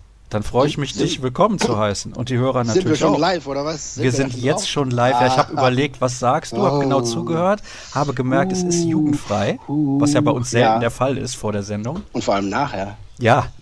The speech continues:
Speaker 1: natürlich. Das dürfen wir auf gar keinen Fall online stellen, was nach der Sendung passiert.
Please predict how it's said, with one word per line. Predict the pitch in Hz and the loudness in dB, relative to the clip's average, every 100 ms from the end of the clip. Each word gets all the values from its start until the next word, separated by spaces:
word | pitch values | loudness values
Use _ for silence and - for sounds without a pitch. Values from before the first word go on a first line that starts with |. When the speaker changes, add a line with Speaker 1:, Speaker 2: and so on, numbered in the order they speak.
| - | -6
Speaker 1:
natürlich. | 104 - 147 85 - - | -4 0 0 -2 -10 -2
Das | 120 - | 0 0
dürfen | 165 147 | -2 -2
wir | 143 131 | 0 0
auf | 123 | 0
gar | 120 120 | 0 0
keinen | 104 98 | -2 -6
Fall | 107 107 | -4 -6
online | 104 101 98 | -4 -4 -6
stellen, | - - 98 | -6 -6 -6
was | 101 | -4
nach | 104 110 | -4 -4
der | 104 | -6
Sendung | 95 95 98 | -8 -8 -10
passiert. | - 101 - 101 | -10 -12 -8 -10